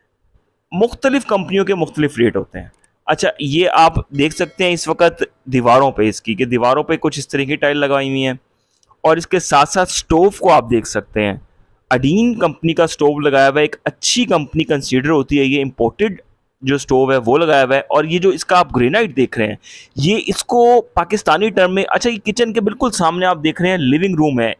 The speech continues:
अमेरिकन ओपन स्टाइल किचन है ये। और ये इसके आप रैक्स देख रहे हैं। अच्छा, ये जो ख़ास तौर पे आपको ग्रेनाइट इसमें नज़र आ रहा है दोस्तों,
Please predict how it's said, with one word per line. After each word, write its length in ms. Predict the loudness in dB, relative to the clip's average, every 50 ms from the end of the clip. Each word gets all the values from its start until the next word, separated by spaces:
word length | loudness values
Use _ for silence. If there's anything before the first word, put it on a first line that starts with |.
| -4
अमेरिकन 400 | -2 0 0 0 0 0 -2 0
ओपन 320 | 0 -2 0 0 -2 -2 -2
स्टाइल 260 | -2 -2 -2 -2 0
किचन 300 | -2 -4 -4 -2 -2 0
है 80 | 0 0
ये। 160 | -2 -2 -6 _ _ _ _ _ _ _ _ _ _ _ _ _ _ 0
और 340 | 4 4 6 6 6 4 2
ये 260 | 0 0 2 2 2
इसके 320 | 0 0 -4 -4 -4 -2 2
आप 300 | 4 4 4 4 4 2 2
रैक्स 320 | 2 2 0 -2 -4 -2
देख 240 | -2 -2 -2 0 -2
रहे 120 | 0 0
हैं। 320 | 0 0 0 -2 -4 -6 -10 _ -20 -16 _ -6 -4
अच्छा, 160 | -2 -2 -2 -2 _ -10 -10
ये 280 | -4 -2 0 0 0 0
जो 140 | 2 0 0
ख़ास 260 | 2 2 0 0 2 0
तौर 100 | -4 -2
पे 100 | 2 2
आपको 260 | 2 2 2 -2 -4 -2
ग्रेनाइट 400 | 0 0 0 0 0 -2 -4 -6
इसमें 240 | -8 -6 -4 -2
नज़र 220 | -2 0 0 0 -2
आ 40 | 0
रहा 100 | -2 -2
है 80 | -2
दोस्तों, 300 | -2 -6 -6 -6 -10 -10